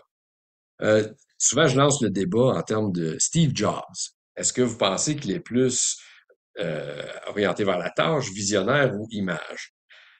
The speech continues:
Très peu de gens disent tâche en partant et souvent, ça tombe cinquante cinquante. Les gens vont dire, « Ah, c'est, c'était l'image, c'est l'orateur ou c'était le penseur. »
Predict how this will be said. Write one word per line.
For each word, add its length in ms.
Très 140
peu 160
de 140
gens 260
disent 320
tâche 300
en 80
partant 360
et 280
souvent, 360
ça 140
tombe 160
cinquante 340
cinquante. 380
Les 60
gens 140
vont 80
dire, « 200
Ah, 60
c'est, 280
c'était 300
l'image, 460
c'est 100
l'orateur 640
ou 80
c'était 200
le 120
penseur. » 460